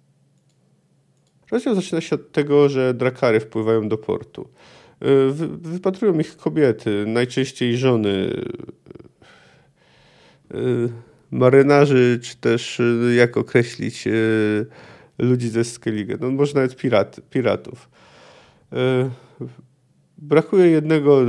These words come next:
drakara, y, i jedna z kobiet w zaawansowanej ciąży, y, upada i zaczyna ronić, ewidentnie będąc pod wpływem silnego stresu, silnych emocji. Y, pomaga jej Yennefer. Y, powstrzymuje to i mówi, żeby dziewczynę, żeby zabrać kobietę.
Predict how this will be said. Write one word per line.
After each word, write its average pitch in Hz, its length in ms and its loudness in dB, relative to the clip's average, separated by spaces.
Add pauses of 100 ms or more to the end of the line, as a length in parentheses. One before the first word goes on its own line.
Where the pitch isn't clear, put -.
(140)
drakara, 117 640 2
y, 113 460 0 (420)
i 135 260 -2
jedna 165 240 -2
z - 80 -8
kobiet 135 300 -2
w - 20 -16
zaawansowanej 139 520 -2
ciąży, 131 560 -2 (720)
y, 113 400 0
upada 156 720 2 (220)
i 143 80 -8
zaczyna 143 420 0
ronić, 110 420 0
ewidentnie 135 640 0
będąc 123 320 -6
pod 127 240 -8
wpływem 127 340 -4
silnego 123 640 -2
stresu, 120 540 -2
silnych 123 360 -6
emocji. - 500 -8 (760)
Y, 139 120 0
pomaga 196 380 0
jej 160 300 2
Yennefer. 127 520 0
Y, 120 520 -2
powstrzymuje 147 720 -2
to 147 200 2
i 131 80 0
mówi, 127 340 -2
żeby 110 840 -2
dziewczynę, 117 640 -4
żeby 123 320 0
zabrać 104 380 0
kobietę. - 420 -10